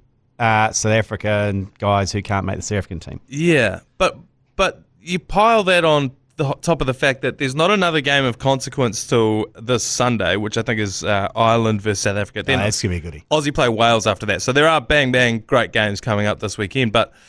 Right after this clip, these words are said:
Speaker 2: between now and then, it's like fucking Chile playing, getting thumped by Samoa and all these different little minnow teams. And
Speaker 1: Yeah.
Speaker 2: it doesn't really add to the festi-, festival of rugby atmosphere of it when it's all these blowouts by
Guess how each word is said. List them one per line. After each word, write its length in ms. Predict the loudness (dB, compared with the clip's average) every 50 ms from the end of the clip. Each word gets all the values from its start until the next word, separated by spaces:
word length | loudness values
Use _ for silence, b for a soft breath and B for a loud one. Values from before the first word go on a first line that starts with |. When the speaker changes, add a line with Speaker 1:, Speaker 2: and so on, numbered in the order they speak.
| b b b b b b
Speaker 2:
between 360 | -4 -2 0 2 2 2 4
now 200 | 4 4 4 4
and 120 | 4 4 2
then, 200 | 2 2 0 -2
it's 200 | -4 -4 -4 -6
like 220 | -6 -6 -8 -14
fucking 400 | -16 -14 -14 -12 -12 -14 -14 -12
Chile 400 | -8 -6 -4 -2 -2 0 0 0
playing, 380 | 0 0 0 0 0 -2 -2 -2
getting 180 | -2 -2 -2
thumped 300 | -2 -4 -4 -4 -4 -4
by 100 | -4 -4
Samoa 560 | -2 0 0 0 0 2 2 2 2 2 2
and 80 | 0 0
all 120 | 0 0
these 160 | 0 -2 -2 -4
different 300 | -8 -8 -6 -6 -4 -4
little 180 | -4 -4 -2
minnow 340 | 0 2 2 2 2 2 0
teams. 400 | 0 -2 0 0 0 0 0 -2
And 160 | -2 -4 -4 b b b
Speaker 1:
Yeah. 380 | 0 4 4 6 4 4 2 0 -4 _
Speaker 2:
it 140 | -6 -4 -2
doesn't 320 | 0 0 0 -2 -2 0 2
really 240 | 2 2 2 2 2
add 180 | 0 0 -2 -2
to 60 | -4
the 80 | -4 -4
festi-, 520 | -2 -2 -4 -4 -4 -6 -8 -10 -10 -12 _ _ _
festival 460 | _ -4 -4 -2 0 0 0 2 2
of 80 | 2 4
rugby 340 | 2 2 2 2 0 2 2
atmosphere 440 | 2 2 0 -2 0 2 2 2 2
of 100 | 2 0
it 60 | 0
when 100 | 0 0
it's 140 | 0 0 0
all 100 | 2 2
these 140 | 2 0
blowouts 520 | -2 -2 0 2 2 4 2 2 0 -2 -2
by 220 | 0 0 0 0